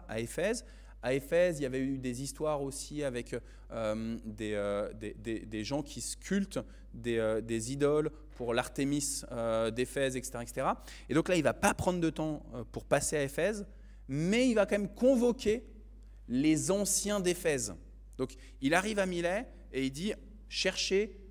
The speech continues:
euh, euh, il envoie des gens, « Cherchez les anciens d'Éphèse et qui viennent jusqu'ici.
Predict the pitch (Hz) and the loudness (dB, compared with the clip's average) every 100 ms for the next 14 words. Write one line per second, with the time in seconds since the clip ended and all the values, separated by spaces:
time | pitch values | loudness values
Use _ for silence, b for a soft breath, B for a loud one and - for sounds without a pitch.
0 | - 135 131 127 - 120 107 113 127 139 | -12 -4 0 2 0 -2 -2 0 2 4
1 | 160 151 190 - - - 175 - 185 202 | 2 2 -2 -6 -4 2 2 2 0 0
2 | B B B 120 139 139 160 156 180 165 | B B B 0 2 2 2 0 -2 0
3 | 156 156 180 180 139 - 139 151 156 143 | -2 0 0 -2 -8 -8 -4 -2 -2 -4
4 | - 135 - 101 | -6 -4 -6 -6